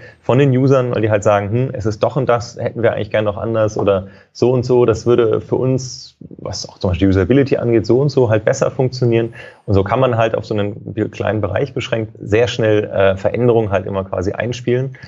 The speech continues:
Und wenn man dann merkt, „Aha, das klappt jetzt auch, man hat auch hier jetzt eine Stabilität erreicht“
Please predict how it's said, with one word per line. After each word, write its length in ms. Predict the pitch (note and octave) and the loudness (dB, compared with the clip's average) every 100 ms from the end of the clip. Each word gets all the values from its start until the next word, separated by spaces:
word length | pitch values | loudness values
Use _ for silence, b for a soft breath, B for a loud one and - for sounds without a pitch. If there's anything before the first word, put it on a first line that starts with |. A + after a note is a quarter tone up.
| B B | B B
Und 120 | G#2 | 0
wenn 80 | G#2 | 2
man 80 | C#3 | 4
dann 100 | C3 | 4
merkt, 220 | A#2+ A#2+ | 2 0
„Aha, 340 | A2 B2 E3 - | -2 -2 -2 -6
das 160 | G2+ - | -10 -4
klappt 240 | A2+ - | -6 -4
jetzt 160 | - - | -4 -2
auch, 160 | C#3 | -2
man 100 | A#2 | -2
hat 100 | G2 | -2
auch 120 | F#2 F2 | -2 -2
hier 120 | C#3+ | -2
jetzt 160 | E3 | 0
eine 60 | - | -4
Stabilität 480 | - C3 B2+ C3 C3+ | -2 -2 -2 -4 -2
erreicht“ 380 | A2+ G#2+ A2 | 0 2 0